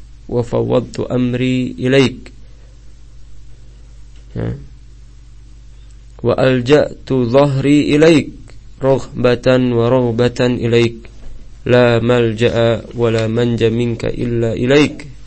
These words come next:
Dan seterusnya, Nabi sallallahu alaihi wasallam mengajarkan doa ini kepada beliau. Setelah itu, Nabi sallallahu alaihi wasallam mengatakan, "Fa in mutta, mutta 'alal fitrah."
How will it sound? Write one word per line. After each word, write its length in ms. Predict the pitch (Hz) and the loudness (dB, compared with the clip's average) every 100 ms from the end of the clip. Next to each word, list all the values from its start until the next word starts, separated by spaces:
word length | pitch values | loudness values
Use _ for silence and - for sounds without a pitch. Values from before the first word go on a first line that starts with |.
| - | -8
Dan 140 | - 127 | -2 -2
seterusnya, 640 | 123 156 165 - 120 156 170 - - - - - - - - - - - - | 0 0 0 2 2 2 0 -12 -20 -20 -20 -20 -20 -20 -20 -20 -20 -20 -2
Nabi 160 | 139 165 | 2 4
sallallahu 240 | 165 139 | 4 2
alaihi 120 | 135 143 | 4 4
wasallam 180 | 156 143 | 4 4
mengajarkan 540 | 131 120 139 139 147 151 127 | 4 4 2 2 0 2 4
doa 220 | 123 123 | 4 4
ini 480 | 92 143 156 165 165 - - - - - - - | 2 2 2 0 -4 -14 -20 -20 -20 -20 -12 -2
kepada 320 | 147 151 143 | 2 4 4
beliau. 480 | 131 127 113 92 - - - - | 4 6 4 2 -4 -14 -16 -14
Setelah 340 | - 175 185 | -4 4 6
itu, 400 | 151 143 165 196 - | 6 4 4 4 0
Nabi 160 | 135 139 | 0 2
sallallahu 0 | |
alaihi 80 | 139 | 4
wasallam 240 | 156 151 | 4 4
mengatakan, 500 | 131 127 143 165 175 180 175 - - - - - - - | 4 2 2 4 4 2 -6 -16 -20 -20 -20 -20 -18 -14
"Fa 240 | - 139 95 | 0 2 4
in 300 | 151 147 135 | 6 6 6
mutta, 800 | 135 175 - - 180 202 208 - - - | 6 4 2 -2 4 4 2 -6 -16 -6
mutta 720 | 131 143 165 - - 147 123 | 2 4 2 -2 0 2 4
'alal 400 | 131 127 117 113 | 4 4 2 0
fitrah." 640 | 123 117 - 104 101 - | -4 -6 -6 -6 -6 -8